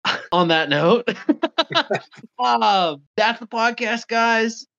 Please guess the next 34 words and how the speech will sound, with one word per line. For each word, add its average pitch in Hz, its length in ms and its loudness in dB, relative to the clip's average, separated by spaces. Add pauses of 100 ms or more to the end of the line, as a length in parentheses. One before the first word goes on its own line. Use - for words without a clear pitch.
Thanks 208 240 -2
for 208 80 -14
coming 226 340 0
and 214 100 0
listening 214 440 -2
to 214 200 -4
us. 202 300 -4
Uh, 170 500 0 (480)
it, 156 200 -4
uh, 160 280 2 (160)
we 170 160 0
missed 196 320 -2
you, 196 100 -4
Andrew, 190 580 -2
and 156 120 -6
we're 139 80 -10
sorry 180 520 -2
about 165 360 0
Advance 156 400 -2
Wars. 156 480 -2 (520)
Come 185 240 -2
back, 135 560 0 (120)
be 170 160 -4
the 170 100 -2
host. 131 600 -6
I, 131 160 -2
uh, 127 320 -4
I'm 131 100 -6
not 147 200 -4
good 135 160 0
at 123 220 2
it. 120 200 -2 (120)
And 165 220 -4
yeah, 180 340 -6